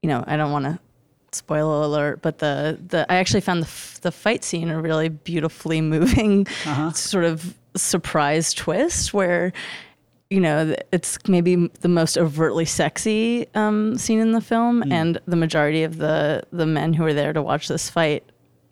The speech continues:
Speaker 1: actually don't care about the women's bodies, which is s-, in some way sort of tragic, and in another way, a, a kind of a real relief that
Speaker 2: Uh-huh.
Speaker 1: y-, y-, you don't, you don't quite know what the product is that's there, and
Speaker 2: Sure.
Speaker 1: um, there's just a real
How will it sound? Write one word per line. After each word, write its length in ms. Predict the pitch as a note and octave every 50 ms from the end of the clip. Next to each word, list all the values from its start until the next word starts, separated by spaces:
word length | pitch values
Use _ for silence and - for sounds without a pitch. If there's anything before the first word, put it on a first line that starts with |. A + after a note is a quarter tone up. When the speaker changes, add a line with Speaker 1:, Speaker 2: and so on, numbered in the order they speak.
| -
Speaker 1:
actually 320 | E3 D#3 - - - F3 D3+
don't 300 | C#3+ C#3 B2+ C3 - -
care 380 | - - C3 - C#3 D3 D#3
about 240 | D#3 D3 C#3 C#3+ -
the 60 | C#3+ C#3+
women's 280 | C#3+ D3 C#3 C#3 C#3+
bodies, 380 | - - C3+ C#3 D#3 F3 G3 F3+
which 160 | F3+ E3+ -
is 220 | F#3 E3+ D#3+ - - -
s-, 240 | F#3+ - - - -
in 180 | - G3 F#3
some 240 | F3 - G3+ F#3+ G3
way 340 | F#3 F3+ E3+ E3 D#3+ D#3+ D#3+ - - - - - -
sort 140 | - - G3
of 80 | E3 D3
tragic, 840 | - - - - D3 D3 E3 E3+ G3+ G3+ G3+ G3+ - _ - - - - - - - - -
and 160 | G#3+ F3+ F3
in 140 | E3+ E3 E3
another 420 | E3 E3+ E3+ E3+ E3+ F3 E3+ E3+
way, 460 | D#3+ E3 E3 D#3 D3 D3+ E3 D#3+ E3 - - _
a, 100 | - F#3 - - F3
a 40 | D#3 - -
kind 180 | - - F#3 F3+
of 80 | E3 D#3
a 80 | D3+
real 200 | D3+ D#3 D#3+ D#3 D3
relief 580 | D3 C#3 C#3 D3 D#3+ F#3 A3+ B3+ - - - -
that 180 | G#3 F#3+ F3+
Speaker 2:
Uh-huh. 80 | C3+ D3+ - - -
Speaker 1:
y-, 120 | - C3 - _ _ - G3+ F3+ - _
y-, 100 | - G3+ -
you 160 | - G#3 A3
don't, 300 | G#3 G#3 G3+ G3 F#3+ - -
you 120 | G3+ G3
don't 220 | F#3 G3 G3+ - -
quite 220 | - - G3 F#3
know 60 | D#3 E3+
what 100 | E3+ -
the 60 | D#3+
product 520 | D3 - - D3+ D#3 D#3 D3+ D#3 - - -
is 340 | - D3+ D3+ D#3+ F3+ F3+
that's 280 | - D#3 D3+ D3+ - -
there, 360 | - D3+ D3 D#3 D#3+ D#3+ E3
and 160 | D#3+ D3+ D3
Speaker 2:
Sure. 300 | D3 C#3+ C#3+ C3+ C#3 C3+ D3+
Speaker 1:
um, 360 | D#3 C#3 C3+ C3+ D3 D#3+ D#3+ - - _ _ _ _ _ _ _ _ _ _ - - _ _ _ _
there's 300 | - E3+ D#3+ E3+ D#3+ -
just 180 | F#3 E3 - -
a 100 | F3+ D#3+
real 500 | C#3+ D3+ D#3+ D#3+ D3+ D3+ D3 C#3+ D3+